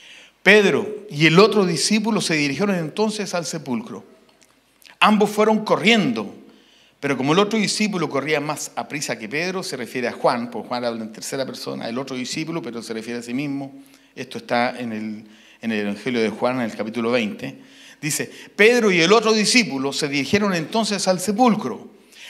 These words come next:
Ambos fueron corriendo, pero como el otro discípulo corría más aprisa que Pedro, llegó primero al sepulcro. Inclinándose, se asomó y vio allí las vendas, pero no entró.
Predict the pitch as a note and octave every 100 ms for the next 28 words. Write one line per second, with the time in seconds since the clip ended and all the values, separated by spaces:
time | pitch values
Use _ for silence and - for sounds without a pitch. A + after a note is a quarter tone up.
0 | - A3+ C4+ B3 C4 C4 A3+ F3+ C4 B3
1 | F#3+ F3 F3+ F#3 F#3 A3+ B3+ C4+ G#3+ B3
2 | A#3 A#3+ G3+ G3 A3+ G#3 A3+ C4+ A#3+ -
3 | - - G#3+ A3+ F#3 - A2+ G3+ B3+ B3+
4 | C4+ C4+ - - - - C#3 D3 F3+ E3+
5 | G3+ A#3 E3+ A#2+ G2+ F#2+ - - _ _
6 | _ _ _ _ - - F3+ C3+ D3 E3
7 | A#3+ C#4 - C4+ B3+ - - F#3 D3+ -
8 | C3+ D3 A#3+ C#4+ - C#3 B2 E3 D#3+ D#3
9 | G3+ D3+ A#2 G3 F3+ A#2 A2+ C#3+ C3+ D#3
10 | G3+ C#4 C#4+ C#4+ A3 G3+ - -